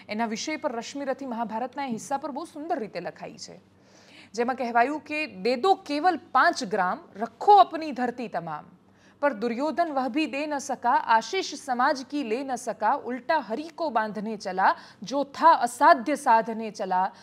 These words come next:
જબ નાશ મનુજ પર છાતા હૈ, પહેલે વિવેક મર જાતા હૈ." અને નાશ મનુજ પર ખરેખર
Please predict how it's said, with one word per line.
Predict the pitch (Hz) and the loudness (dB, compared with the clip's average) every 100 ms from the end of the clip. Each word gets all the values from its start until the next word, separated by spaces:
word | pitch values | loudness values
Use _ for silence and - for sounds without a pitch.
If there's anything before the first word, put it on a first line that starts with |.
| - | -12
જબ | 202 233 196 | -4 -4 -2
નાશ | 202 208 285 - | -2 0 0 -4
મનુજ | 220 214 233 - | -6 -6 -8 -8
પર | - | -10
છાતા | 196 196 175 226 | -6 -6 -2 0
હૈ, | 208 180 180 - _ _ - | -2 -2 -8 -10 _ _ -4
પહેલે | 247 226 208 | -4 -2 -6
વિવેક | 185 185 185 185 | -6 -6 -8 -8
મર | 170 165 | -12 -10
જાતા | 160 151 160 170 | -10 -10 -14 -18
હૈ." | - _ _ _ _ _ _ - - | -20 _ _ _ _ _ _ -20 -10
અને | 240 247 | -6 -2
નાશ | 214 285 - | 0 0 -2
મનુજ | 220 233 247 | -6 -6 -6
પર | 311 302 | -8 -8
ખરેખર | 269 311 311 | -2 -2 0